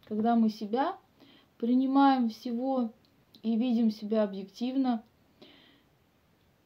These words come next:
тогда мы начинаем и к другим относиться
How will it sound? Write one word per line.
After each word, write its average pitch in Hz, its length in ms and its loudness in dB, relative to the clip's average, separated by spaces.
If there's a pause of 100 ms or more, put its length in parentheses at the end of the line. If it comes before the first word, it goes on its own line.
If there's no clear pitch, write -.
тогда 247 280 0
мы 330 100 0
начинаем 247 800 2 (240)
и 226 100 -4
к 208 80 -4
другим 220 560 2
относиться 214 840 -8